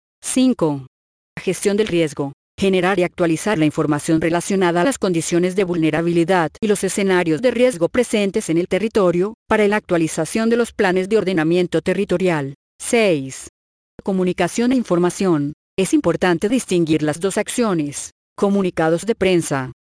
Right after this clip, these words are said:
La difusión de la prensa institucional, nacional y local.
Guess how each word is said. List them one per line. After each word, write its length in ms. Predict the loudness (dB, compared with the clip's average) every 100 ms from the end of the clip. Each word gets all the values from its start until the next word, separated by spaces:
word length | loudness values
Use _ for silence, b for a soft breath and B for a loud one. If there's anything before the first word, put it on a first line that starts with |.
| _ -4
La 80 |
difusión 500 | -2 -2 -4 -2 0
de 80 | 0
la 100 | -2
prensa 320 | 0 0 0
institucional, 760 | -2 -4 -4 -2 0 0 0 -2 -4
nacional 440 | -4 -2 0 0 0
y 80 |
local. 440 | 0 0 -2 -2